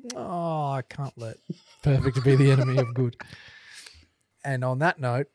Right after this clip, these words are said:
good. Let's do some news. Let's sink our teeth in.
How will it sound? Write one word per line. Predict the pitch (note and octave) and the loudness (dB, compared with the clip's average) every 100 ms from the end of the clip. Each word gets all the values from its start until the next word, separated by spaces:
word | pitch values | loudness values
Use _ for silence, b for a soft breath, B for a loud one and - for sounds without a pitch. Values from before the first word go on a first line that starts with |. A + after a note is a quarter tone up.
| _ | _
good. | F#3+ F#3 B2 A#2 _ _ - | 6 8 6 2 _ _ -2
Let's | G3+ | 0
do | G#3+ | 0
some | G3 D#3 | 0 0
news. | D3 C3 A2+ - - | 0 -2 -4 -8 -4
Let's | G#3 A3+ - - _ | -4 -4 -8 -12 _
sink | - - A#3+ - | -6 -4 -2 0
our | D3+ | -2
teeth | C#3 F3 G3+ - | 0 -2 -2 -2
in. | A#2 G2+ | -4 -4